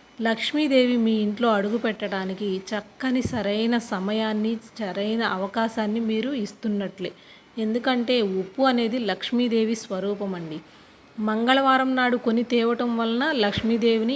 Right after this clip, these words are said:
ఇంటికి పలుకుతూ ఉన్నట్లే. అలాగే మనం అలా దిష్టి తీసివేయటం వలన ఇంట్లో ఉన్న నెగిటివ్ ఎనర్జీ అనేది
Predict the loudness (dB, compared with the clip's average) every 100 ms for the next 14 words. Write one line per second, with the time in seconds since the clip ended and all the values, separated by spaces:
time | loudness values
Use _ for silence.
0 | 0 0 -2 -2 -4 -4 -4 -2 -2 -2
1 | -2 -4 -6 -8 -10 -20 -20 -12 -2 2
2 | 2 2 0 0 -2 -2 0 -2 0 0
3 | 0 0 -4 -4 -4 -2 -2 0 2 2
4 | 0 0 0 0 0 0 -2 0 2 2
5 | 2 0 -2 -2 -2 0 -2 -2 -2 -2
6 | -2 -2 -2 -2